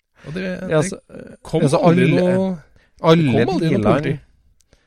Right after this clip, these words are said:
Speaker 2: Det kommer, men så alle bilene hang liksom på det ene paret som skulle kjøre, altså det var ikke bare parvis, parvis, parvis, eh,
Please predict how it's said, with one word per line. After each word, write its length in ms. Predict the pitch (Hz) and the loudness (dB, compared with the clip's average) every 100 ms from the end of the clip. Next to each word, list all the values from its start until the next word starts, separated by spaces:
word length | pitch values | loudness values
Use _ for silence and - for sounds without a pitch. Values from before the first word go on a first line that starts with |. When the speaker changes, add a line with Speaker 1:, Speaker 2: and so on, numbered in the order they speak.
| _ _ _ _ | _ _ _ _
Speaker 2:
Det 100 | - | -12
kommer, 360 | - 135 226 175 | -6 -6 -6 -8
men 180 | 170 170 | -8 -4
så 100 | 156 - | -2 0
alle 480 | 170 160 139 113 151 | 0 0 -4 -4 -4
bilene 480 | 208 180 110 123 | -4 -4 -2 -2
hang 300 | 117 123 127 135 | 0 2 2 0
liksom 340 | 127 - 123 | -2 -6 -12
på 400 | - - 110 113 | -12 -8 -4 -4
det 200 | 113 113 | -2 -2
ene 240 | 113 98 92 | -4 -4 -6
paret 380 | 104 85 85 | -4 -4 -6
som 100 | 95 | -10
skulle 160 | 104 117 | -12 -12
kjøre, 220 | - 147 | -10 -8
altså 180 | 214 185 | -8 -6
det 100 | 156 | -4
var 160 | 131 92 | -2 -4
ikke 160 | - | -4
bare 260 | 190 196 147 135 135 - | -8 -6 -4 -6 -8 -6
parvis, 600 | - 139 127 101 90 104 | 0 4 4 2 -2 -6
parvis, 480 | - 127 107 90 95 | -2 0 0 -2 -6
parvis, 540 | - 110 98 135 - - | -6 -8 -6 -8 -10 -10
eh, 360 | 143 139 127 | -8 -8 -10